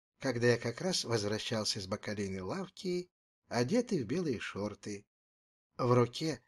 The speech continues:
я нес авоську с халой, а вкусную еду и виноградный сок приготовил дома заранее. Не стану скромничать, я большой специалист по десерту.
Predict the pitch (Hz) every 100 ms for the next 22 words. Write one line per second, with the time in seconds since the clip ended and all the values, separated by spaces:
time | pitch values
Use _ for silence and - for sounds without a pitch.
0 | _ - 120 139 127 135 - 123 120 196
1 | - - 170 175 - - - 135 113 80
2 | 73 65 - _ _ _ _ _ _ _
3 | _ _ - 110 - - 117 - 107 101
4 | 90 90 78 110 160 - _ _ - 123
5 | 120 113 104 101 98 82 80 73 - 190
6 | 220 - _ _ _ _ - 117 90 80
7 | - 233 196 113 117 160 151 127 _ _
8 | - 117 131 117 82 73 85 87 80 -
9 | _ _ _ _ _ _ 131 139 - 135
10 | 123 131 - 104 101 107 104 95 - -
11 | _ _ 107 113 117 127 151 - 98 110
12 | - - - 151 120 - - 104 139 -
13 | 98 - - -